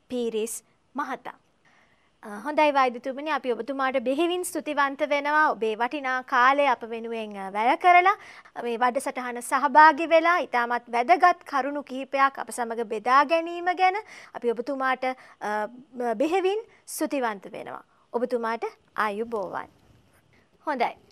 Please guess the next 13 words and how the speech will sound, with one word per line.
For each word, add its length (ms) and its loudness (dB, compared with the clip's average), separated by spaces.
අ, 100 -4
අපි 220 -8
වෛද්‍යතුමාට 680 2
ස්තුතිවන්ත 520 -8
වෙන 260 -8
ගමන්ම, 460 -4
අ, 180 -10
මේ 220 0
තාක් 340 2
අප 140 -2
සමග 400 -4
රැඳී 340 -6
සිටි 300 -2